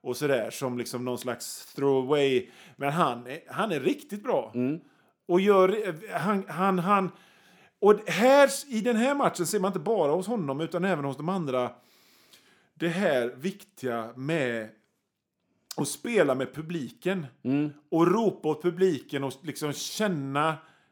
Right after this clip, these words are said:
Speaker 1: publiken och, liksom, släppa in publiken i det hela. De gör det allihop här. Jag
Speaker 2: Mm.
Speaker 1: tycker det är jättebra.
Speaker 2: Precis. Och sen har vi ju en oerhört stiff Harley Rage.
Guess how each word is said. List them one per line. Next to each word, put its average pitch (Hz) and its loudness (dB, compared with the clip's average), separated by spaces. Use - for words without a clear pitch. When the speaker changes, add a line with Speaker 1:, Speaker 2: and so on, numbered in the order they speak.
Speaker 1:
publiken 151 -2
och, 139 -6
liksom, 170 -2
släppa - 0
in 294 -2
publiken 262 -4
i - -4
det 151 -4
hela. 127 -4
De 170 0
gör 208 6
det 180 4
allihop 170 -4
här. 143 -8
Jag - -10
Speaker 2:
Mm. 123 0
Speaker 1:
tycker 131 -4
det 139 -4
är 135 -4
jättebra. 135 -8
Speaker 2:
Precis. 113 -8
Och 110 -12
sen 135 0
har 127 2
vi 117 0
ju 120 2
en 123 -2
oerhört 127 -4
stiff - -6
Harley 113 -2
Rage. 123 -6